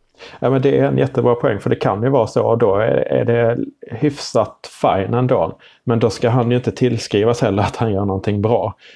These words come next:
Eh, utan det, och vi vet inte vem som gör vad. Det var liksom, det är en grej. Sportsliga besluten som jag pratade om i förra segmentet har varit dåliga. Någon har tagit de besluten. Vi vet inte riktigt vem. Men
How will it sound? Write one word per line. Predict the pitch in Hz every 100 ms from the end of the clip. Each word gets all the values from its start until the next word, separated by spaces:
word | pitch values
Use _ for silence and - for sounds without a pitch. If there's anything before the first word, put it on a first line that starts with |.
| _
Eh, | - 101 98 98 - _
utan | 110 113 107
det, | 110 107
och | - 107
vi | 110
vet | 127 87 -
inte | 120 113
vem | 104 98
som | 110
gör | 104
vad. | 107 90 95
Det | 107
var | 110
liksom, | 104 101 104 98 - _ _ _
det | - 117 110 113 -
är | 113 -
en | 110 98 101
grej. | 110 - - _
Sportsliga | - - 131 - 110
besluten | 110 117 123 98 101
som | - 107
jag | 95
pratade | 104 -
om | 98
i | 98
förra | - 117 95
segmentet | - 120 95 - 95 -
har | 104 101
varit | 98 -
dåliga. | 113 107 92 87
Någon | 113 104 101
har |
tagit | 104 113 98 95
de | 95
besluten. | 92 - 95 - - - _ _ _ -
Vi | 107
vet | 98 92 -
inte | 98
riktigt | 101 98 95
vem. | 92 - - _ _ _ _
Men | 110 98 95